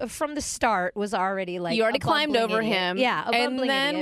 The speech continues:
Speaker 2: what? Didn't you mention the name?
Speaker 1: And then, yeah, so because
Speaker 2: <laughs>
Speaker 1: it was su-, because it was such a rush, you know, I didn't really have any time to, like, talk to him. He actually had to go, like, get fruit and use the restroom, like, so I didn't really have any time to talk to him.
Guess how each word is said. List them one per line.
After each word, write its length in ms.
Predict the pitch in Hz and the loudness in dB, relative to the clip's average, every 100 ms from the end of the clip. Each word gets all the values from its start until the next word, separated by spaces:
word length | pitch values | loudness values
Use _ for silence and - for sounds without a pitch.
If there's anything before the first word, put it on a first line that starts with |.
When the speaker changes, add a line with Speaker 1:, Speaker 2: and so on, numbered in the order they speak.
| 302 | -2
Speaker 2:
what? 140 | - | -4
Didn't 280 | - 285 302 | -4 -2 0
you 100 | 320 | 0
mention 320 | 285 294 320 | 0 -2 -2
the 80 | 277 | 0
name? 320 | 233 214 247 | 0 0 2
Speaker 1:
And 240 | 370 392 370 | 0 0 -2
then, 60 | |
yeah, 280 | 269 320 220 | 0 0 0
so 480 | 220 - 330 330 330 _ _ - | -4 -4 -2 -2 -4 _ _ -8
because 360 | 302 381 392 | -6 -4 0
Speaker 2:
<laughs> 20 | |
Speaker 1:
it 80 | 349 | 0
was 100 | 320 | 0
su-, 160 | - 349 - | -4 -8 -6
because 300 | 302 494 466 | -6 -2 -2
it 40 | |
was 120 | 370 | -2
such 240 | - 302 - | -2 -4 -4
a 60 | |
rush, 680 | 214 208 277 208 202 - - | -6 -2 0 0 -2 -8 -10
you 100 | - 240 | -6 -4
know, 60 | |
I 100 | 233 | -2
didn't 120 | 294 285 | -2 -2
really 140 | 302 | -2
have 140 | 294 | -2
any 140 | 262 220 | -4 -6
time 260 | - 233 240 | -4 -4 -4
to, 60 | |
like, 240 | 190 175 - | -4 -6 -6
talk 240 | 214 202 | -6 -4
to 100 | - | -6
him. 260 | 214 214 208 | -4 -4 -4
He 180 | 233 277 | -4 -2
actually 280 | 254 - | -2 -4
had 80 | 247 | -6
to 60 | 208 | -4
go, 100 | 214 | -4
like, 200 | 202 180 | -4 -4
get 160 | 208 | -6
fruit 280 | - 220 202 | -8 -6 -4
and 80 | 185 | -4
use 160 | 190 185 | -8 -8
the 100 | 160 - | -12 -8
restroom, 520 | 202 196 208 196 190 | -8 -8 -8 -8 -6
like, 200 | 175 170 - - - | -8 -10 -14 -20 -8
so 140 | - | -2
I 100 | 277 | 0
didn't 120 | 370 | 0
really 140 | 392 370 | 0 0
have 120 | 330 | 0
any 120 | 294 | -2
time 280 | 220 294 294 | -2 -2 -2
to 60 | 233 | -4
talk 260 | 269 277 | -2 -2
to 160 | - 247 | -4 -6
him. 220 | 208 208 | -4 -6